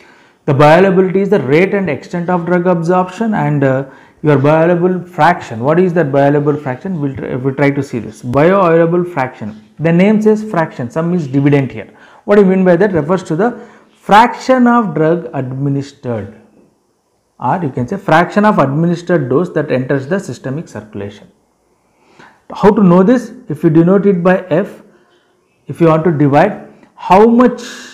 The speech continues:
dose is available, that is bioavailable dose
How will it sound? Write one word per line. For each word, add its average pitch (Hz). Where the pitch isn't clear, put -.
dose 214
is 214
available, 143
that 147
is 208
bioavailable 147
dose -